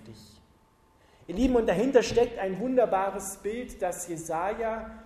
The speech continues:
im Alten Testament sagt: Eine Mutter, sollte sie je ihr Kind, was sie geboren hat und großgezogen hat, vergessen? Die Antwort dahinter lautet: Natürlich nicht. Sie liebt es. Und selbst wenn sie es, was ja durchaus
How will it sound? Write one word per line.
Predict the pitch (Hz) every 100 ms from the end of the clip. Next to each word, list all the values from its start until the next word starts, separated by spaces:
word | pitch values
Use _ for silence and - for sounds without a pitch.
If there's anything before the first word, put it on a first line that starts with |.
| -
im | 170
Alten | 170 202 208 208
Testament | 196 - - 175 175 196
sagt: | 190 135 147 220 - - - - - _ _ _ _ _ _ _ _ _
Eine | 147 185
Mutter, | 185 185 269 - 156
sollte | - 180 247 240
sie | - 202 175
je | 202 247
ihr | - 185
Kind, | - 214 233 170 -
was | 160 156 -
sie |
geboren | 165 160 170 240 247 208 180
hat | 170
und | 170
großgezogen | 165 214 226 - - 202 190 185 175
hat, | 170
vergessen? | - 156 151 208 226 - 135 - - - - - - - - - - - - - - - -
Die | 135
Antwort | 185 214 190
dahinter | 165 185
lautet: | 165 175 170 156
Natürlich | 156 208 247 247
nicht. | 226 285 - - - - - - - -
Sie | - 202
liebt | 185 226 277 -
es. | -
Und | 196
selbst | 214 220 180
wenn | 214 277 277
sie | 220 185
es, | 214 - - -
was | 175 180 202
ja | 175
durchaus | 208 233 - 196 190 -